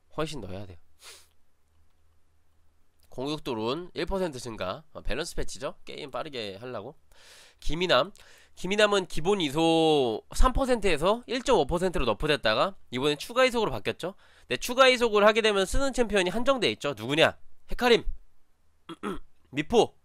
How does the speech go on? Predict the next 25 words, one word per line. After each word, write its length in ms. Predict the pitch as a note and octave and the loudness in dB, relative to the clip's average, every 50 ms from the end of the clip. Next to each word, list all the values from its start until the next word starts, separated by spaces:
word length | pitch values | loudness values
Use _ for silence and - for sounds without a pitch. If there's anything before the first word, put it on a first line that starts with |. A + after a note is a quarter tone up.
| _ - - - - - _ _ _ _ _ _ - _ - | _ -20 -20 -20 -20 -20 _ _ _ _ _ _ -20 _ -16
뭐, 280 | - A2 G#2 G2+ - _ _ _ _ _ _ _ _ _ - | -12 -10 -10 -10 -12 _ _ _ _ _ _ _ _ _ -4
조이, 440 | - - A3+ C#4 C#4+ A3 - - - - - - - - - - | 0 2 4 6 4 4 2 0 -6 -12 -18 -20 -20 -20 -16 -16
이렇게. 300 | C3 - - A2+ G#2+ - - - - - - - _ _ - - | -16 -14 -12 -14 -16 -16 -18 -20 -20 -20 -20 -20 _ _ -20 -12
그러니까 200 | B2+ A2+ C3+ C3 | -4 -2 -2 -2
쓰는 220 | - B3 C4+ C#4+ | -2 -4 -6 -4
챔피언이 340 | - C#4 B3+ A#3+ A3 F3 C#3+ | -4 -4 -4 -4 -4 -6 -6
거의 220 | - - F3 F3 D#3 | -6 -4 -2 -2 -2
없어. 340 | G#2 - - - G#2 - _ _ _ _ _ _ _ _ _ _ _ _ _ _ _ _ _ _ _ _ _ _ | -2 -6 -8 -12 -12 -12 _ _ _ _ _ _ _ _ _ _ _ _ _ _ _ _ _ _ _ _ _ _
그래서 180 | - D#3+ F3 D3+ | -10 -8 -6 -6
이거는 560 | B2 B2+ D#3 F#3 F3+ G3 G#3 E3+ G#2+ F2 - _ _ _ - - - - - - - - - - - _ _ _ _ _ _ - _ _ | -6 -4 -4 -2 -2 0 -2 -4 -4 -8 -16 _ _ _ -20 -16 -14 -12 -12 -12 -12 -14 -16 -20 -20 _ _ _ _ _ _ -20 _ _
조금 260 | - A#3+ B3+ C4+ C4 B3 | -12 -10 -8 -6 -2 0
더 360 | A#3 A3+ G#3 F#3+ D#3+ C3 A2 | 2 4 4 4 2 0 -2
색다른 380 | - - - - C#4 B3+ C4 | 0 0 4 4 4 2 2
패치가, 580 | A#3+ B3 A#3 - - G3+ F#3 F3 E3+ D#3+ D3 D3 | -4 -6 -8 -8 -6 -2 0 2 4 4 2 0
조금 300 | D3 - - - A#3 A3 | -2 -6 -10 -10 -6 -4
더 80 | G3 D#3+ | -4 -4
변경점이 540 | - D#3+ D3 D#3 F3+ F#3 - G3+ F3+ E3 | -4 -4 -4 -4 -4 -4 -4 -4 -6 -6
들어가야 320 | - D3+ C#3 C#3+ D3 C#3+ C3 | -4 -2 -2 2 2 2 2
될 120 | A#2 G#2+ - | 0 -2 -4
것 140 | - F2+ | -8 -12
같아요. 180 | - - - - - _ - _ - _ - _ _ - | -12 -14 -20 -20 -20 _ -20 _ -20 _ -20 _ _ -20
어. 180 | G2+ F2+ E2 _ _ _ _ _ _ _ - _ _ _ _ _ _ _ _ _ _ _ _ _ _ _ _ _ _ - - - - | -18 -18 -18 _ _ _ _ _ _ _ -20 _ _ _ _ _ _ _ _ _ _ _ _ _ _ _ _ _ _ -20 -20 -18 -10
들어가야 360 | - A#2+ B2+ A2+ A2+ G2 F#2+ | -4 -2 0 0 0 0 0
돼, 80 | F2 F2+ | -4 -8
확실히. 360 | F2+ A#2+ - - - F2 D#2+ | -14 -14 -16 -16 -18 -18 -18